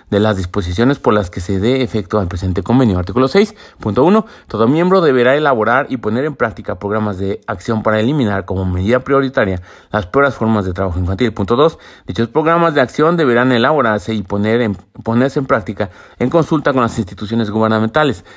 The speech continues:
competentes y las organizaciones de empleadores y de trabajadores,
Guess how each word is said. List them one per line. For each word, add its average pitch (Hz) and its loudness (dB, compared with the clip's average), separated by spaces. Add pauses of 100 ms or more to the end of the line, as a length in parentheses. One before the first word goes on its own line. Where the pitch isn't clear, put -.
(100)
competentes 156 0
y 135 4
las 113 0
organizaciones 104 0
de 113 2
empleadores 104 0
y - -2
de 113 0
trabajadores, 123 0